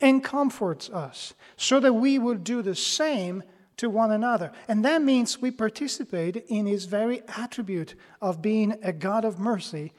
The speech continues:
and a God of comfort. You and I could not have that mercy if it wasn't for the image of God in us. If it wasn't for the Spirit of God in us, we are unable to extend that mercy. We will be judgmental.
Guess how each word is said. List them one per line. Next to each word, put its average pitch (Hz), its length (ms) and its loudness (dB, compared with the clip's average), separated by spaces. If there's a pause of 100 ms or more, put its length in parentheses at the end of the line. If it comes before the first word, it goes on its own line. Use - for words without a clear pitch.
(120)
and 170 140 -8
a 165 40 -8
God 170 260 -6
of 180 100 -8
comfort. - 580 -8 (580)
You 254 220 4
and 269 140 4
I 254 160 4
could 214 260 -6
not 214 640 -2 (240)
have 160 320 -4
that 160 180 -8
mercy 175 480 -6 (640)
if - 160 -4
it 202 80 6
wasn't 220 400 6
for 190 140 -2
the 190 100 -2
image 220 360 0
of 170 120 -2
God 185 260 -2
in 170 120 -4
us. - 320 -12 (400)
If 214 160 0
it 226 60 4
wasn't 247 340 6
for 226 100 -2
the 190 100 -2
Spirit 247 400 -2
of 180 140 -2
God 208 240 0
in 196 100 0
us, 175 360 -4 (240)
we 196 120 4
are 196 220 2
unable 196 440 0
to 175 140 -4
extend 165 400 -4
that 156 220 -10
mercy. - 440 -14 (580)
We 202 80 8
will 208 160 10
be 196 160 2
judgmental. 196 800 -2